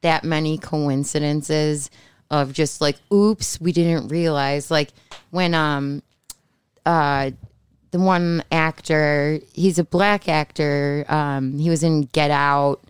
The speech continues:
Um, Daniel something.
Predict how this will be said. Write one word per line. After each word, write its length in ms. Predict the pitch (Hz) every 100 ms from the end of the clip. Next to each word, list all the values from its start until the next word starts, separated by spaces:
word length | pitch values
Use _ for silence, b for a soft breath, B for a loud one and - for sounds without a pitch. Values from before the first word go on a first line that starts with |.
| _ _ _ _ _ _ -
Um, 600 | 156 147 135 135 139 135 -
Daniel 920 | 175 165 165 165 160 156 151 151 147 _ _ _ _ _ _ _ _ _ _ _ _ _ _ -
something. 560 | - 185 156 - 147